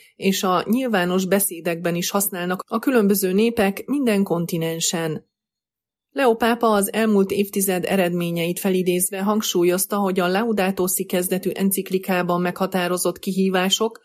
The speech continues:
ma még aktuálisabbak, mint tíz évvel ezelőtt voltak. Ezek a kihívások nem csak politikai és társadalmi, hanem spirituális jellegűek is,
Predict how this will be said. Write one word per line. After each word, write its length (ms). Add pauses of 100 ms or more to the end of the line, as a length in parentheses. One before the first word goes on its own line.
(400)
ma 380
még 300
aktuálisabbak, 1080
mint 340
tíz 240
évvel 320
ezelőtt 420
voltak. 640 (800)
Ezek 340
a 60
kihívások 680
nem 160
csak 200
politikai 600
és 220
társadalmi, 720
hanem 300
spirituális 920
jellegűek 560
is, 300